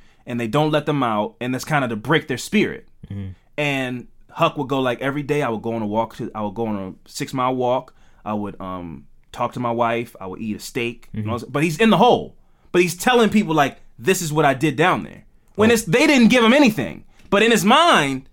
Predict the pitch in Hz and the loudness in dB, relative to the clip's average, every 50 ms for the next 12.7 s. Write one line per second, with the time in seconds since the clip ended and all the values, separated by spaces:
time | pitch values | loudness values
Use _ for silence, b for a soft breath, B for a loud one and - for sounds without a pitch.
0 | _ _ _ _ - 214 208 208 185 190 202 185 165 156 131 247 285 143 90 - | _ _ _ _ 0 0 0 0 0 0 0 0 0 0 2 2 2 2 0 -4
1 | 110 - 101 107 - - 110 92 85 - - - 156 175 190 190 - 214 180 185 | -10 -10 -10 -10 -8 -8 -8 -8 -8 -10 -6 -2 0 2 2 2 4 4 4 4
2 | 180 - - 214 214 214 190 190 180 185 190 202 190 180 208 196 185 - 294 269 | 4 4 2 2 2 0 0 0 2 2 2 2 2 2 2 2 0 0 -2 -2
3 | 151 - - - - - - - - - - 196 185 175 175 165 165 - - - | -2 -4 -6 -12 -18 -20 -20 -20 -16 -4 0 2 4 4 4 2 0 -6 -16 -20
4 | - - - - - 151 190 208 196 185 190 185 180 185 180 165 - 208 208 175 | -20 -20 -16 -10 -6 -4 -2 0 2 2 4 4 4 2 0 0 -2 -2 -2 -2
5 | 170 - 190 196 190 180 175 156 - 175 170 202 196 185 175 - - 143 151 151 | -2 0 0 2 2 2 0 -2 -2 -2 0 0 2 0 0 0 0 0 0 0
6 | 143 160 151 - 147 151 147 156 151 151 151 151 143 135 - 170 170 160 156 147 | 0 -2 -2 0 0 0 0 -2 -2 -2 -2 -2 -4 -4 -2 -2 0 0 0 0
7 | 139 135 127 135 175 - - 139 131 - b b b b 262 220 - 202 - - | 0 0 -2 -2 -4 -4 -6 -8 -10 -10 b b b b -4 -2 0 0 2 2
8 | 185 175 156 143 151 151 143 131 123 107 135 170 160 131 123 120 117 131 143 135 | 4 4 4 6 4 4 2 0 -2 -2 -2 -2 -2 -2 -4 -4 -2 -2 -2 -2
9 | 123 123 104 - 147 139 131 127 117 110 135 127 - 127 120 113 - b b b | -4 -6 -8 -6 -4 -2 -2 -2 -2 -4 -6 -6 -6 -8 -10 -10 -12 b b b
10 | - - 135 127 120 143 135 123 120 135 117 110 131 156 151 127 123 123 110 - | -4 0 0 2 2 2 0 -2 -2 -2 0 0 0 -2 -2 -2 -2 -4 -4 -6
11 | b b - 139 139 147 156 160 156 135 156 190 202 - - - 143 127 120 117 | b b -6 -4 0 2 2 2 2 2 2 2 2 2 2 0 0 0 0 -2
12 | 117 110 117 113 104 - 131 117 113 107 98 95 92 - | -2 -2 -2 -4 -4 -4 -4 -4 -4 -4 -6 -6 -8 -10